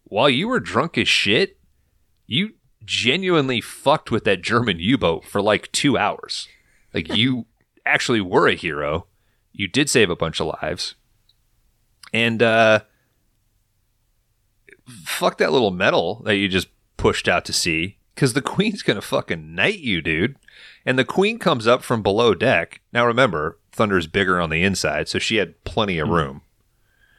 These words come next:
Speaker 1: She comes up. They knight Edward. And just as, uh, the Queen famously, I don't know if you guys knew this, loved to drive and pilot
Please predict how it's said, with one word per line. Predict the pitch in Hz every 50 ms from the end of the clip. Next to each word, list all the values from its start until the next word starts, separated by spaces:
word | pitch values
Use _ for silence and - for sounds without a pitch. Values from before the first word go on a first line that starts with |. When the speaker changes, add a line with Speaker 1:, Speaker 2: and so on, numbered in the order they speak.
| _ _ _ _ _ _ _ _ _ _ _ _ _ _ _ _ _ _ _ _ _ _ _ _ -
Speaker 1:
She | - - 180
comes | 175 - 170 123 87 78
up. | 76 71 71 71 _ _ _ _ _ - - _ _ _ _ _ _ _ _ _ _ _ _ _ _ _ _ -
They | - 165 156
knight | 123 95 85 82 80 80
Edward. | 82 78 80 - - - - _ _ _ _ _ _ _ _ _ _ _ _ _ _ _ _ _ _ _ _ _ _ _ _ _ _ _ _ _ -
And | 110 104 95
just | - - 147 - -
as, | 135 113 95 82 - - - _ _ _ _ _ _ _ -
uh, | 117 113 107 104 101 98 95 - - - - - - - _
the | - 120 113
Queen | - - 196 196 175 160 123
famously, | - - 156 151 151 135 110 - - - 82 80 82 90 113 - -
I | 95
don't | 92 92 92
know | 92
if | 101 -
you | 90
guys | 85 82 82 78 80
knew | 87 85
this, | 80 80 80 - -
loved | - 107 107 110 110 - -
to | - 98
drive | 85 - 92 87 82 85 87 95 - -
and | - 92 85 -
pilot | - - 90 92 92 87 - -